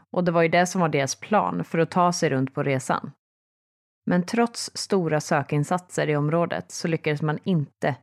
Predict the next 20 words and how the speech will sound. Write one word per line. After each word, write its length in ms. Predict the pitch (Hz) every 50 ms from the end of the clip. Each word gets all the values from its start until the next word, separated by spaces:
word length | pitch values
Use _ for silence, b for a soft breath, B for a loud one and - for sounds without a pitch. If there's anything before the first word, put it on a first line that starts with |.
| _ _ _
hitta 300 | - 156 - _ 156 151
det 80 | 156 -
unga 260 | - 151 147 143 139
paret 540 | - - 143 139 135 143 143 - - - - _ _
någonstans. 1000 | 165 160 165 156 143 - - 147 139 135 - - 87 - - - - - - - _ _ _ _ _ _ _ _ _ _ _ _ _ _ _ _ _ _ _ _ _ _ _ _ _ _
I 60 | 208 175
början 480 | 170 220 233 240 226 240 240 254 254
av 140 | 269 240 190
året 320 | 160 151 151 156 - - -
därpå, 580 | - 175 160 160 - - 226 196 - - 214 240 - _ _ _ 175
alltså 340 | 175 165 160 - - 170
nittonhundranittio, 1040 | 165 170 165 - - 165 156 151 147 151 151 151 170 202 - - _ - - - 185 - _ _ _ _ _ _ -
så 120 | - 196
hittades 480 | 196 196 196 - - 165 160 160 156 165
både 500 | 165 180 208 220 208 202 214 233 208 180
James 400 | - 170 160 156 156 156 - -
ryggsäck 760 | 180 208 202 185 - 165 - - 233 262 - _ - - _ _ _ _ _ _
och 300 | - 214 214 - - -
hans 220 | - 151 143 - -
kamera, 540 | - - 226 226 220 175 - - - -